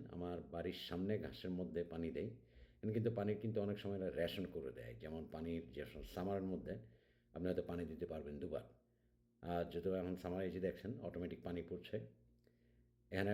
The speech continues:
পুরা বাগানটা জুড়ে, মানে আমার বাড়ির সামনেটা জুড়ে পুরা এরকম, আহ,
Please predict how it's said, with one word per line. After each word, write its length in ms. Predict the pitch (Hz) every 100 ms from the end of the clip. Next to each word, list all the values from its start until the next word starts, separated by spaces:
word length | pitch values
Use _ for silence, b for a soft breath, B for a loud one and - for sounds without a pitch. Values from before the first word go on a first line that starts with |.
| 104 -
পুরা 260 | 120 127 127 127 131 - - _ _ - 80
বাগানটা 380 | 95 107 117 117 113
জুড়ে, 200 | 107 90 98
মানে 120 | 95 98
আমার 140 | 98 92 95
বাড়ির 220 | 95 95
সামনেটা 300 | 92 92 95 98
জুড়ে 180 | 95 95 92
পুরা 180 | 87 87 87
এরকম, 280 | 85 90 87 82 B B B B B 85
আহ, 240 | 85 85